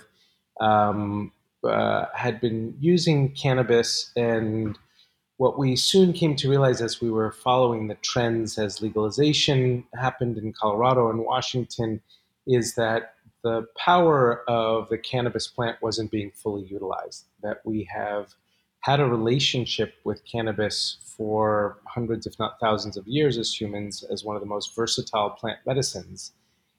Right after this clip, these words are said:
and that to truly realize the potential of the plant, we had to transform the way people were consuming it,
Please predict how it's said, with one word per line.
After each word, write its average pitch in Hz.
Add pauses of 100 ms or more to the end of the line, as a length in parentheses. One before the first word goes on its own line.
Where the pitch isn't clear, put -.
(240)
and 123
that 120
to 127
truly 160
realize 113
the 98
potential 120
of 104
the -
plant, 127 (220)
we 117
had 117 (100)
to 113
transform 123
the 113
way 107
people 104
were 98 (500)
consuming 151
it, 127